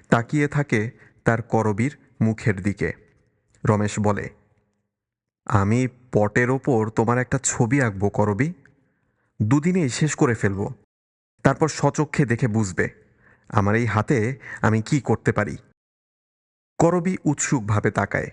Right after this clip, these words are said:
তারপর বলে, "বুঝতে পারছি না, কি বলছো?" "তোমার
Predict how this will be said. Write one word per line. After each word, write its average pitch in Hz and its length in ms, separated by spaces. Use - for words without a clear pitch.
তারপর 117 240
বলে, 101 300
"বুঝতে 180 320
পারছি - 340
না, 107 120
কি - 160
বলছো?" 147 400
"তোমার 107 280